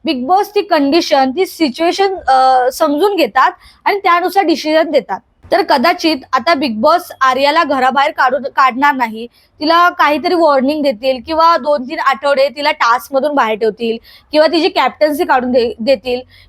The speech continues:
किंवा मोठी शिक्षा म्हणून तिला घराबाहेरही काढू शकतात. तर तुम्हाला काय वाटतं, कालच्या भागात जे आर्याने केलं ते चुकीचं होतं का आणि बिग बॉस तिला आता का शिक्षा देतील किंवा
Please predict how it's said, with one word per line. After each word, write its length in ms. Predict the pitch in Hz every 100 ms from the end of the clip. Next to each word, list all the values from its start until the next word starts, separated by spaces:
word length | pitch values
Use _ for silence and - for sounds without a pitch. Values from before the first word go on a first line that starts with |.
| _
किंवा 420 | 311 359 320 262
मोठी 360 | 262 294 240 381
शिक्षा 380 | 349 285 339 339
म्हणून 200 | 302 349
तिला 140 | 359
घराबाहेरही 600 | 294 262 285 302 294 339
काढू 260 | 330 262 269
शकतात. 380 | 285 - 196 - _ _ - - -
तर 60 | 440 415
तुम्हाला 320 | 359 359 381
काय 160 | 427 392
वाटतं, 380 | 277 208 247 254
कालच्या 480 | - 294 294 415
भागात 300 | 381 311 269
जे 160 | 233 302
आर्याने 480 | 339 269 277 285 339
केलं 340 | 349 330 262 262 - _ -
ते 140 | 427
चुकीचं 420 | - 311 370 339
होतं 260 | 427 254 254
का 240 | 247 240 277 _ _
आणि 180 | 285 370
बिग 220 | 311 269
बॉस 200 | 330 370
तिला 140 | 403 403
आता 180 | 403
का 220 | 427 359 370
शिक्षा 320 | - - 311
देतील 320 | 254 247 214 185 _ _ _ -
किंवा 520 | 440 381 254 277